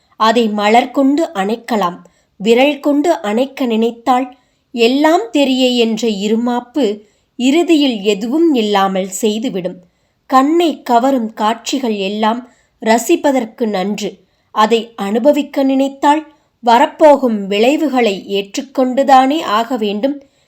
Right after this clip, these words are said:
இவள் அதை ஏற்பாளா, இல்லை அதிலே கரைந்து விடுவாளா? பார்க்கலாமா? கேளடி கண்மணி, நான் உங்கள் யாழினி. இன்னும் நம்ம சேனலை சப்ஸ்கிரைப் பண்ணாதவங்க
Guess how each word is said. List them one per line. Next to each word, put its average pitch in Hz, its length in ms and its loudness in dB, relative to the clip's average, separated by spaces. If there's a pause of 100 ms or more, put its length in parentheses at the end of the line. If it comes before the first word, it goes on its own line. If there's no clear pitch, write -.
(140)
இவள் 226 360 0
அதை 202 240 -2 (180)
ஏற்பாளா, 220 540 2 (400)
இல்லை 254 340 0 (160)
அதிலே 247 420 2 (160)
கரைந்து 240 420 -2
விடுவாளா? 190 520 -2 (420)
பார்க்கலாமா? 226 720 0 (580)
கேளடி 320 440 4
கண்மணி, 190 460 -4 (360)
நான் 320 400 2
உங்கள் 196 300 0
யாழினி. 196 500 0 (360)
இன்னும் 330 340 0
நம்ம 233 220 0
சேனலை 220 500 0
சப்ஸ்கிரைப் 269 480 -4
பண்ணாதவங்க 202 560 -4